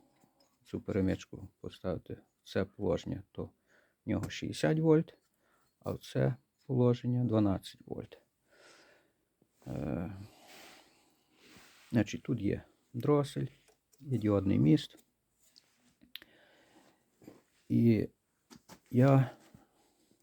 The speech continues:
він допомагав мені за-, заряджати, е, той, заводити трактор, але в парі з акумулятором. От. Але ото, що тут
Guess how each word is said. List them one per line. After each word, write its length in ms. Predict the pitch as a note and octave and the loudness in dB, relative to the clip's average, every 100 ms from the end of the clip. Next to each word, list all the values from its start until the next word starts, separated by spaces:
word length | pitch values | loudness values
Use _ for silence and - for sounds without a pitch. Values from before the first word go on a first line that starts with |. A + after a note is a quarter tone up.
| _ - | _ 2
він 140 | C3+ | 6
допомагав 460 | B2+ A#2 A2+ G#2+ A#2 | 6 6 4 6 6
мені 200 | A2+ A2+ | 6 4
за-, 220 | G2+ G#2+ - | 2 0 0
заряджати, 680 | A2 G2+ G2+ G#2+ G2+ - - - | -2 0 0 0 0 -4 -4 6
е, 420 | D3 A2 A2 G#2+ | 8 8 4 0
той, 160 | - G2+ | -2 -2
заводити 500 | G2 A#2 A2 G2+ - | 2 2 2 -2 -6
трактор, 440 | - C#3+ - D3+ - _ _ _ _ _ _ _ _ _ - _ _ _ _ _ - _ | -2 -2 -2 -6 -8 _ _ _ _ _ _ _ _ _ -20 _ _ _ _ _ -20 _
але 280 | A#2 B2 A#2+ | 2 6 6
в 120 | A#2+ | 4
парі 300 | - A2+ A#2+ | 2 2 2
з 80 | A#2 | 0
акумулятором. 680 | C3 C3 A2 F2+ - - F2+ _ _ _ _ _ _ _ _ _ - | 2 4 4 2 -4 -12 -14 _ _ _ _ _ _ _ _ _ -10
От. 300 | A#2 - - | -6 -6 -8
Але 280 | - G#2+ A2 | -4 0 2
ото, 240 | G2 - E3 | 2 2 -2
що 140 | - | -2
тут 360 | - C#3 - | 0 0 0